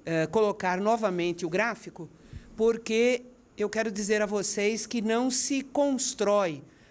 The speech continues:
um resultado deste, baixar de vinte para seis vírgula sete por cento o subregistro em dez anos, não se consegue fazer isto sem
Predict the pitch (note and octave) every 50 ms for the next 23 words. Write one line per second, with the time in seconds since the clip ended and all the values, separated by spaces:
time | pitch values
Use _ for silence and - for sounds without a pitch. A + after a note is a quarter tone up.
0 | _ - G3 G#3 G#3 G#3+ A3 A#3 A#3+ A3+ A3+ A#3+ A3+ G#3+ G3+ - - G3 F3+ F3+
1 | F3+ E3 D3 E3+ D#3+ D3+ G3 G#3+ A#3 G#3+ A3 - - - D#3 C#3 - - _ _
2 | _ _ _ _ _ _ - D#3 G3 G3+ F#3+ - - - A3 A3 A3+ A3+ G3 A3
3 | G#3 F#3 G3+ A#3+ C#4 D4 C#4 A#3+ - - E3 D3 B2 - - - - - - _
4 | _ - - _ - - - G#3+ F#3+ G3 G#3 A3 A3+ A#3+ B3 B3+ B3+ C4 C4+ C4
5 | - - - _ _ - _ _ _ - - - - - C#4 D4 E4 E4 A#3+ G#3+
6 | B3 A#3 G#3+ G#3+ G3+ G3 F#3 - - G#3+ G3+ G3+ G3+ - - F#3 F3 - - -
7 | A#3 A3+ A3 G3 F3 - E3 D3+ C3+ - - - - - F3+ - - A#3 G#3 A3
8 | F#3+ F#3+ F#3+ F3 C#3 F3 F3+ E3+ - A3+ G3+ G3 F#3+ F#3+ G#3 G#3 G3 E3+ D#3+ G#3+
9 | B3 B3 G#3+ E3+ C#3 B2+ - - - - - - - - - - A3+ A#3+ B3+ C#4
10 | D4 E4 F#4 G4 F4 - - F4 F4 - D4+ C4+ B3+ - - A#3 A3 A3+ G#3 A3
11 | G#3 - G#3+ F#3+ F3 E3+ F3 E3 E3+ G#3+ B3 B3 B3+ B3 C4 B3+ - - - -
12 | - - - A#3 B3 C4 B3